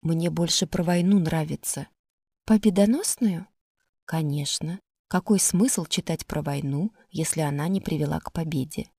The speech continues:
«Чтобы научиться на ошибках?» предположила девушка, от которой все-таки пахло, пусть и не благовониями. «Что-то нежное, цветочное.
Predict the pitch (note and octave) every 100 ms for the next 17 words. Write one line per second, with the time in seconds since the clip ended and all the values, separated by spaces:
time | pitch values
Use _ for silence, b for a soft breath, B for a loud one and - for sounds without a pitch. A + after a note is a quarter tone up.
0 | _ _ _ _ - - - A3 G#3+ A3
1 | A3 - A3+ - G3+ G3+ G3+ - F#3 -
2 | C#4+ D#4 - _ _ _ _ _ F#3+ -
3 | F#3+ F#3 F#3+ C4+ A#3 - G3 F#3+ - -
4 | F#3+ _ _ - - G3 - F3 - F3+
5 | E3 - D#3+ - A#3+ - A#3+ A3+ b -
6 | B3 - G3+ G3 G3 F3+ F#3 F3 D3 D3+
7 | D3+ D3 D#3 D#3+ _ _ _ _ - -
8 | B3+ C4 C4 F#3+ - E3 - - - A3
9 | - D#3 - - D#3 D#3